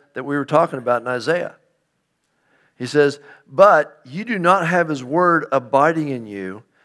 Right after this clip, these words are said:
because whom he sent, him you do not believe." Now,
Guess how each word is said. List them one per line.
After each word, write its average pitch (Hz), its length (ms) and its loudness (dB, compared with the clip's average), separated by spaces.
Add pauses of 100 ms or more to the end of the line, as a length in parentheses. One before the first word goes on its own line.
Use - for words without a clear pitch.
(160)
because 139 460 0
whom 190 300 -2
he 165 180 -2
sent, 147 560 -2 (480)
him 135 540 -2 (300)
you 147 240 -8
do 151 200 -4
not 127 320 0
believe." 120 600 -4 (840)
Now, 117 260 0